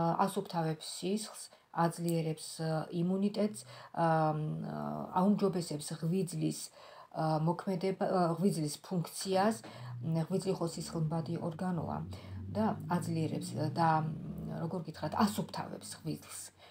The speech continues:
და შესაბამისად სუფთავდება სისხლის. სისხლის სისუფთავეზე კი დამოკიდებულია ჩვენი ჯანმრთელობა. რამდენადაც სუფთაა სისხლი, იმდენად ჯანმრთელია ორგანიზმი. ეს გაითვალისწინეთ, ეს არის აქსიომა.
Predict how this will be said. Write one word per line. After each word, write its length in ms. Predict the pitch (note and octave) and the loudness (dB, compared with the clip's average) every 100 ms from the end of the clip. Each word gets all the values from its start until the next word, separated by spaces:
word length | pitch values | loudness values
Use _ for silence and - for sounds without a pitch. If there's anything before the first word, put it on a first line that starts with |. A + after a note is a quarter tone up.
| - | -16
და 140 | - | -6
შესაბამისად 760 | B3+ F#3+ - F3 F3+ F3+ B3 A#3 | -2 -2 0 0 0 0 -4 -6
სუფთავდება 680 | - - D#3+ E3 D#3 F3+ A3+ | -10 -14 -4 -2 -2 0 -2
სისხლის. 560 | - D3 - - D3+ | -2 -8 -8 -8 -10
სისხლის 400 | - G#3+ - A#3 | -6 -8 -4 -4
სისუფთავეზე 640 | A3 G#3+ G#3+ G#3+ G#3 G#3 G#3 | -2 -2 0 2 4 4 0
კი 120 | C4 | -2
დამოკიდებულია 720 | F3+ D#3+ D#3+ D#3 D#3+ E3 F3+ G#3 | 0 0 0 -2 -4 -2 -2 -2
ჩვენი 280 | D#3 E3+ G3 | -2 -4 -2
ჯანმრთელობა. 680 | E3+ E3 D#3 E3 - F3+ - | 0 0 0 -4 -6 -4 -2
რამდენადაც 680 | F3+ F#3+ F#3+ F3 D3+ C#3+ - | 2 2 2 0 -2 -6 -10
სუფთაა 500 | - G#3+ G#3 A#3+ A3+ | -8 -8 0 4 4
სისხლი, 340 | A3+ A3+ - | 2 -8 -6
იმდენად 420 | G3 D#3 E3 A3 - | -4 0 0 0 -4
ჯანმრთელია 680 | - D#3+ D#3 - E3+ F3 - | -2 0 0 -4 -6 -6 -6
ორგანიზმი. 600 | D#3+ C#3+ - D3 - - | -6 -8 -10 -12 -12 -10
ეს 180 | - A3+ | -4 -2
გაითვალისწინეთ, 760 | - D#3+ D#3+ C#3+ C#3 D3+ D3+ - | 2 2 2 -4 -6 -6 -8 -10
ეს 140 | F3 | -6
არის 180 | G3+ G#3 | -2 -2
აქსიომა. 540 | F3+ D#3 - - - | -4 -6 -8 -10 -10